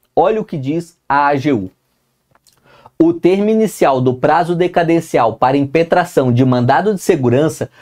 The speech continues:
no qual se discuta a regra editalícia, que tenha fundamentado a eliminação de candidato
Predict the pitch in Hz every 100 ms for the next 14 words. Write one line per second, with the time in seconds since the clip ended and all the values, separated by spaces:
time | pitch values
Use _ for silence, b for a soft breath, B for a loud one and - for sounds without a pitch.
0 | b - 156 165 170 180 170 180 156 160
1 | - 170 165 160 139 139 127 117 - 170
2 | 220 214 131 117 131 139 135 135 170 170
3 | _ b b b - 208 175 190 180 165
4 | 160 - 247 240 220 202 185 175 151 143
5 | 156 156 151 139 - 220 226 254 226 185
6 | 151 135 120 -